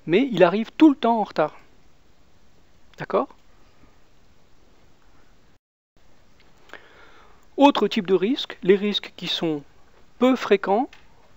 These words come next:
et peu graves. Ça, ce sont les risques qu'on aime, on les appelle les risques négligeables. Donc, euh, la chance qu'une fourmi rentre dans cette salle, ça pourrait déclencher un accident, je sais pas, je pourrais glisser dessus ou autre, mais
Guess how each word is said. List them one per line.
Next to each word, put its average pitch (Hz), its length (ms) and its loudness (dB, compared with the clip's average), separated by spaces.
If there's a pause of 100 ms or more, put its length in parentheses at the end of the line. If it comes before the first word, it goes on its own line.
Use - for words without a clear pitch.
(300)
et 190 80 -4
peu 240 160 0
graves. 156 340 -4 (880)
Ça, - 160 -4
ce - 120 -6
sont 196 140 0
les 185 140 4
risques 202 260 -6
qu'on 160 240 -2
aime, 196 220 2 (240)
on 175 80 -2
les 160 160 0
appelle 196 240 2
les 185 100 6
risques 180 320 -8
négligeables. 151 640 -6 (3500)
Donc, 139 240 -12
euh, 143 280 -12 (400)
la 147 80 -6
chance - 260 -6
qu'une 147 180 -8
fourmi 170 360 -2
rentre 160 300 -6
dans 156 120 -8
cette 156 200 -6
salle, 156 460 0 (520)
ça - 140 -4
pourrait 185 560 4
déclencher 151 480 -4
un 156 100 -2
accident, 160 420 -2
je - 80 -12
sais - 60 -8
pas, 175 160 -10
je - 80 -12
pourrais 147 200 -2
glisser 147 280 -8
dessus - 300 -10
ou 156 120 -4
autre, 180 240 -4
mais 160 160 -8